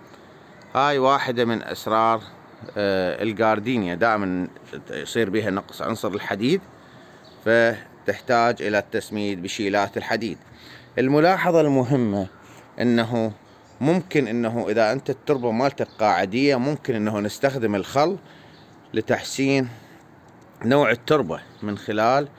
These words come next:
السقي بمد-، بالخل، كل أنواع الخل، ملعقة خل مع لتر ماء، وراح تكون النتيجة ممتازة جدًا جدًا. شوف إخوان الأعزاء،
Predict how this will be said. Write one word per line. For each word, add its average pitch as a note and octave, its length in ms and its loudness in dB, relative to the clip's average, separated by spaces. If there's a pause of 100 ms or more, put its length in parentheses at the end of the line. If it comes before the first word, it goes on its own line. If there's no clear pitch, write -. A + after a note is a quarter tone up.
(360)
السقي G#2 560 -2
بمد-، A2 460 -2
بالخل، A2+ 560 0 (500)
كل G#3 140 2
أنواع A#2 380 -2
الخل، F2 300 -10 (480)
ملعقة B2 460 -4
خل D3+ 400 -8
مع G#2+ 280 -8
لتر A2+ 320 -4
ماء، A#2+ 320 -6 (1300)
وراح A2+ 280 0
تكون C3 220 -4
النتيجة A#2 600 -2
ممتازة A2 600 0
جدًا A#2+ 380 -4
جدًا. F#2 420 -4 (1160)
شوف A#2+ 200 -4
إخوان G#2 280 -2
الأعزاء، F2+ 520 -4